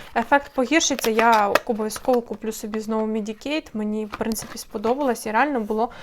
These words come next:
результативно. Якщо говорити про крема, ось це, це просто така знахідка. У мене перед цим був Сукін інший зелений, а ось цей рожевий дуже крутий. А, він ось такої легенької текстури, і це мій ранковий крем.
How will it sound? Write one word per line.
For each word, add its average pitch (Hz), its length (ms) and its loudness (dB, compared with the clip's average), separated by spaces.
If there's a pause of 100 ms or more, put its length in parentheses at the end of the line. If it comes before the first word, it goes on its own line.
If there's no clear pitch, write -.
(200)
результативно. 240 1000 0 (500)
Якщо 269 280 4
говорити 285 440 2
про 285 300 4
крема, 269 640 2 (120)
ось 240 300 2
це, 320 360 -4
це - 140 -6
просто 262 440 -2
така 311 340 -4
знахідка. 240 600 -4
У 214 40 -2
мене 247 160 0
перед 240 260 0
цим 247 160 -2
був 233 180 -4
Сукін 247 440 -8
інший 262 320 -4
зелений, 254 520 -2
а - 80 0
ось 226 160 -4
цей 254 240 -4 (240)
рожевий 254 500 0 (180)
дуже 208 360 -4
крутий. 302 500 -2 (220)
А, 233 220 2
він 262 240 0
ось 247 240 2
такої 247 380 2
легенької 233 540 0
текстури, - 840 -2
і 220 120 -8
це - 200 0
мій 226 160 4
ранковий 226 520 2
крем. 262 320 0